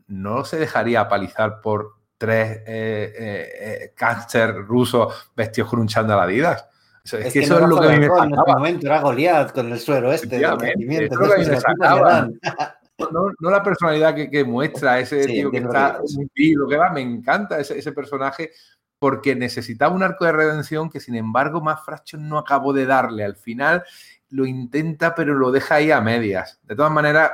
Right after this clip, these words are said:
Speaker 1: para mí, si está en el once, y yo creo que podía estar incluso un poquito más arriba, pero bueno, más o menos por ahí, nueve, diez, once, es por David Aja, ¿eh? La labor gráfica que hace
Speaker 2: Sí.
Speaker 1: David Aja y es inconmensurable. ¡Qué maravilla! Ese,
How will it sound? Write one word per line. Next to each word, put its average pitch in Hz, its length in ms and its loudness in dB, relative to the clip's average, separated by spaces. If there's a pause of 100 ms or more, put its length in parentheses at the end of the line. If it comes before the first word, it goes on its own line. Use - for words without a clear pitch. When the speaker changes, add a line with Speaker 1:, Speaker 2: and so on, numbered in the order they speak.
Speaker 1:
para 107 220 2
mí, 143 340 -2 (420)
si - 160 -6
está 107 200 -2
en 139 80 4
el 127 100 0
once, 135 520 0
y 110 160 -8
yo 104 140 -4
creo 110 160 -2
que 104 60 0
podía 98 180 -2
estar 101 180 -6
incluso 101 260 -6
un 98 60 -4
poquito 101 280 -2
más 95 180 0
arriba, 113 280 2
pero 147 140 0
bueno, 101 120 -4
más 110 140 0
o - 20 0
menos 107 240 0
por 92 120 -4
ahí, 113 400 -2
nueve, 104 300 -6
diez, 98 180 -8
once, 143 380 -6 (260)
es - 100 -20
por 107 180 -8
David 98 240 0
Aja, - 300 -2
¿eh? - 100 -16 (500)
La 98 180 0
labor 101 520 0
gráfica 101 640 -2
que 95 160 -4
hace 87 400 -6
Speaker 2:
Sí. - 40 -20 (220)
Speaker 1:
David 98 280 -2 (120)
Aja 90 160 -10
y 95 120 -6
es 107 200 -12 (280)
inconmensurable. 98 1080 -4 (160)
¡Qué - 140 -20
maravilla! 101 540 0
Ese, 110 200 -2